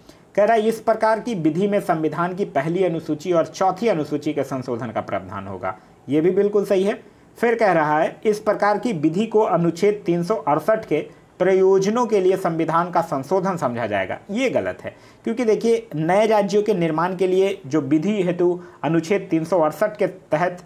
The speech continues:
जो विशेष प्रक्रिया है, मतलब संविधान संशोधन प्रक्रिया जो है, वो नहीं अपनाई जाती है, क्योंकि संसद जो है, वो साधारण बहुमत से नए राज्यों का निर्माण कर सकती है तथा संविधान के अनुच्छेद चार के दो के अनुसार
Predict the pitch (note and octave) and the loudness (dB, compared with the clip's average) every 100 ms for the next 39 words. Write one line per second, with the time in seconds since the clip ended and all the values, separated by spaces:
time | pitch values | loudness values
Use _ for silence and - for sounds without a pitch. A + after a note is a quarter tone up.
0 | C#3 D3 C#3 D3+ G3 G3+ - D#3 D#3 D3 | -4 -2 0 0 2 0 0 -4 -2 0
1 | D3+ C3+ - - C3+ D3 C#3 D3 C#3 C3+ | 2 0 -2 -8 -4 -2 -2 -2 -2 0
2 | E3+ E3+ D3 C3+ D3 E3+ E3 C3+ C3+ C3+ | 0 -2 -6 -4 -4 -4 -4 -6 -2 0
3 | A#2+ A#2 D3 - - E3 F3 F3 E3 B2+ | 0 0 -2 -4 -8 -2 0 0 0 0
4 | A2 G2 F#2 F2+ F#2 F2 - _ - - | -2 -4 -4 -6 -10 -14 -18 _ -20 -20
5 | - - F#3+ G3+ A#3+ - - G#3 F#3+ F3 | -16 -4 -2 0 -4 -4 -2 0 0 -2
6 | F3+ G#3+ G3 G3+ G3 G3 G#3 - - G#3 | -2 0 2 4 2 0 0 -4 -4 -2
7 | G3 F#3+ A3 G3 F#3 E3+ F3 F#3 D#3+ D#3+ | 0 0 2 2 0 0 0 0 2 2
8 | D#3 C#3+ D#3 D#3 D3 C#3 C3+ C#3 C3+ C3 | 2 0 0 0 0 0 -2 -2 -4 -4
9 | C3+ - C#3+ G#3 - - - G3+ G3+ - | -8 -4 -4 -4 -8 -8 -2 0 0 -2
10 | F3 E3+ F3 G3+ F#3 G3+ G3 D#3 E3 E3 | 0 0 0 -2 0 0 0 -2 -2 0
11 | - G3+ G#3 - - - _ - E3 G3+ | 2 2 0 -6 -20 -20 _ -2 0 2
12 | A3 A#3 F3 C3+ G3+ G3+ D#3 B2 A#2+ B2 | 0 0 0 2 2 2 0 0 -2 0
13 | D3+ | 0